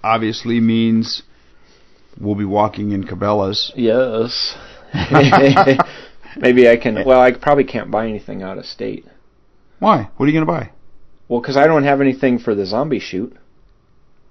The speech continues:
Speaker 1: Are you gonna buy an A K?
Speaker 2: Uh, I don't know.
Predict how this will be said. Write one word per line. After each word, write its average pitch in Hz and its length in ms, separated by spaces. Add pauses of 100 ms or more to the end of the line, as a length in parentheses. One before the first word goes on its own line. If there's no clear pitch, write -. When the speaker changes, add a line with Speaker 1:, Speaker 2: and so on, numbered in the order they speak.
(380)
Speaker 1:
Are 123 60
you 117 100
gonna 107 120
buy 107 160
an 104 100
A 110 120
K? 175 340 (1000)
Speaker 2:
Uh, 104 60 (400)
I 101 160
don't 123 160
know. 98 260